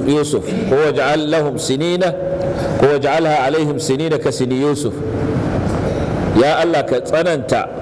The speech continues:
kamun ka ga kabilan Mudar, ita ce kabilan Qurayshawa. Ya Allah, ka tsananta kamun ka gare su, kuma ka sanya musu shekaru bakwai na fari da yunwa irin wanda aka sanya a zamanin Annabi Yusuf alaihi salam.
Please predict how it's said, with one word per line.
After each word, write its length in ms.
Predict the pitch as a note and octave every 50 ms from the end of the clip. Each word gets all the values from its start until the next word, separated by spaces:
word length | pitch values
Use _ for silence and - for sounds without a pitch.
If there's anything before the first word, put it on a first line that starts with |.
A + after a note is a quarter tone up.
| - - - - - -
kamun 480 | D3+ E3 F3 F3 E3+ E3 C#3+ B2+ -
ka 140 | - D3 D3
ga 160 | C3+ C#3 B2+ G#2+ F2+ - - - - - - - - - - - - - - - -
kabilan 400 | C3 C3 C3 D#3+ E3+ E3 D#3+ C#3
Mudar, 320 | C3+ C#3 D3+ D3 D3 C3 A2+ G#2+
ita 160 | - C3 D3+
ce 160 | D3+ - D3 C3+
kabilan 360 | - B2 C3 D3 C#3+ - D#3 -
Qurayshawa. 640 | C3 B2+ C3 C3 A2+ - B2+ B2+ B2 B2+ B2+ A2+ - - B2+ - B2 B2+ B2+ - - - - - - - - - - - - - - - - B2
Ya 160 | B2+ D3 D#3 E3
Allah, 160 | E3+ D#3+ C#3
ka 80 | - D3
tsananta 360 | - E3 E3 E3+ D#3 D#3+ E3
kamun 400 | - E3 D#3+ E3 E3+ D#3+ D#3 C3+
ka 80 | - D3+
gare 320 | C3+ C#3 B2+ B2 C#3 C3+
su, 160 | B2 - - G#2+ - G2+ - - - - - - - - - - - -
kuma 160 | C#3+ D#3 E3
ka 120 | D3+ E3+ C#3+
sanya 360 | - E3 F3 F3 D#3+ D#3 D#3 D3+
musu 200 | D#3 E3 D3+ D#3 C3+
shekaru 480 | - C#3 C3 B2 - C3+ C3 D3 D#3 D#3
bakwai 360 | D3 E3+ E3 - D#3 B2 G#2 - - - - - - - - - - - - G#2 A#2
na 160 | C3+ D#3 D3+
fari 320 | D3+ D#3+ E3 D#3+ D3 C3 A#2
da 80 | A#2 B2
yunwa 440 | C3 D3+ D#3+ D#3+ D3+ C#3 G#2+ - - - -
irin 200 | D#3+ D#3+ D3+ C#3+
wanda 240 | D3 D3+ C#3+ C#3 B2
aka 120 | C#3+ - C#3+
sanya 400 | - - C#3 C3+ C3+ C#3+ - B2+
a 40 | A#2+
zamanin 360 | C3+ C#3+ C3+ C3 B2+ C3+ A2+
Annabi 320 | A#2+ B2 C#3 C3 B2 B2
Yusuf 240 | C#3 C#3 - B2+ B2
alaihi 320 | A#2 A2+ B2+ C3 B2 A#2
salam. 320 | A2+ - - A2 A2 A2+